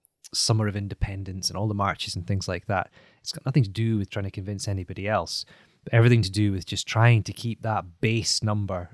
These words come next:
as high as possible. Because for as many times as you hear someone saying, "Well, yeah, like me just there, the dial's not shifting," or whatever, ultimately, if you went into another referendum, whenever it happens, with, you know,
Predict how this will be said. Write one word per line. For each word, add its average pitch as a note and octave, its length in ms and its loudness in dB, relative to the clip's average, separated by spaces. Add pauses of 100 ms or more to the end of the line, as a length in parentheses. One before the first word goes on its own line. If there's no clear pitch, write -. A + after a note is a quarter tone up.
as G2 120 -8
high G2 240 -6
as F#2 120 -10
possible. F2+ 460 -8
Because G#2 380 -4 (640)
for B2 120 2
as B2 100 4
many D#3+ 200 6
times B2 260 6
as G#2 100 -2
you G2+ 80 -4
hear G#2+ 120 2
someone G2+ 320 0
saying, G2 260 -2
"Well, G#2+ 280 2 (100)
yeah, G2 240 -10 (100)
like G2+ 140 -10
me B2 180 4
just G2 240 -8
there, G2+ 260 -4
the - 80 -8
dial's G2 220 -2
not G2 160 -6
shifting," F2 380 -6
or E2+ 40 -8
whatever, F#2 400 -10 (760)
ultimately, G2 380 2
if G#2 100 -6
you D3+ 100 4
went A#2+ 180 6
into B2 280 0
another A2 240 2
referendum, F#2+ 560 -6
whenever G#2+ 400 4
it F#2 80 -10
happens, F2 520 -12 (560)
with, G#2 460 -2 (640)
you A#2 100 -4
know, E2 160 -8